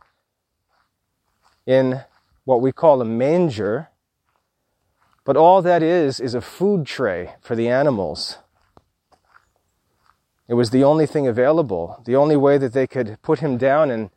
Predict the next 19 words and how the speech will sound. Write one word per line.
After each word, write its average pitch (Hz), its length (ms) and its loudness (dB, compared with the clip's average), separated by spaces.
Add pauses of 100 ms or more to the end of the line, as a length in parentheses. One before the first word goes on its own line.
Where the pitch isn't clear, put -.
(440)
not 139 180 4
have 151 220 2
him 127 180 -2
laying 139 380 0
directly 127 480 -4
on 120 140 -2
the 110 60 -4
ground 135 440 0
was 110 160 -4
to 110 100 -16
set 147 280 0
him 135 180 -6
into 135 420 -2 (440)
the 113 100 -10
food 190 600 0
trough - 600 -2 (2000)
of 110 300 -2 (560)
the 113 140 -4
animals. 120 640 -2